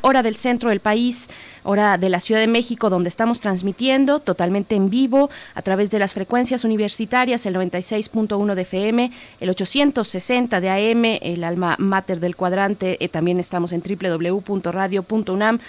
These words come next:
punto M X, todo el equipo de Primer Movimiento, de manera presencial allá en cabina, Uriel Gámez en la producción ejecutiva, Socorro Montes en los controles técnicos y Miguel Ángel Quemain ya con su aparatito deseado, el Access, que nos da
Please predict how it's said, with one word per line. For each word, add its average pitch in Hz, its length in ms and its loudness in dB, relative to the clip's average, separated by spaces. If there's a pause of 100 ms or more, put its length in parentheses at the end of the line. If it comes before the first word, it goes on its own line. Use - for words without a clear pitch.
(260)
punto 269 440 4
M 233 380 4
X, 262 320 -2
todo 185 220 2
el 185 80 0
equipo 214 420 -2
de 196 320 -2
Primer 202 240 -2
Movimiento, 247 560 2 (300)
de 180 100 0
manera 226 240 4
presencial 220 500 2
allá 226 160 2
en 226 60 0
cabina, 233 480 2
Uriel 220 240 2
Gámez 220 280 0
en 185 40 0
la 175 140 0
producción 185 340 -2
ejecutiva, 214 520 -4
Socorro 196 320 -2
Montes 196 320 -4
en 175 60 -4
los 165 100 -8
controles 180 460 -4
técnicos 240 580 -2 (260)
y 240 220 2
Miguel 247 220 6
Ángel 285 260 2
Quemain 254 400 2
ya 240 280 2
con 233 200 0
su 208 320 0
aparatito 208 720 0
deseado, 226 680 0
el 185 160 -2
Access, 214 400 -6
que 190 100 -8
nos 175 160 -4
da 208 220 0